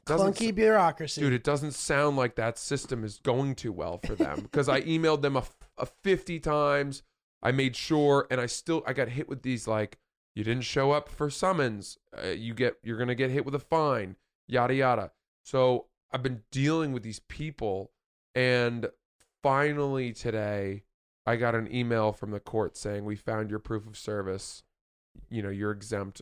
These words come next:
Speaker 1: until the end of six years from when you served."
Speaker 2: Congrats.
Speaker 1: And it was such a relief.
Speaker 2: Yeah, it's a pain, dude.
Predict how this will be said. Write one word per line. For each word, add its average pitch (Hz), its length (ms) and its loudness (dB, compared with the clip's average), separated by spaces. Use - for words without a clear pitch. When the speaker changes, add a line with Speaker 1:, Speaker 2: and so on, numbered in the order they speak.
Speaker 1:
until 98 560 -6
the 120 140 -6
end 107 160 -4
of 98 120 -10
six - 300 -10
years 95 280 -8
from 104 200 -12
when 92 140 -10
you 67 100 -14
served." - 300 -10
Speaker 2:
Congrats. 220 680 -10
Speaker 1:
And 156 100 2
it 170 80 0
was 156 140 0
such - 320 -6
a 156 40 -6
relief. 147 540 -4
Speaker 2:
Yeah, 135 280 -8
it's 123 100 -16
a 131 60 -18
pain, 131 320 -8
dude. 113 240 -14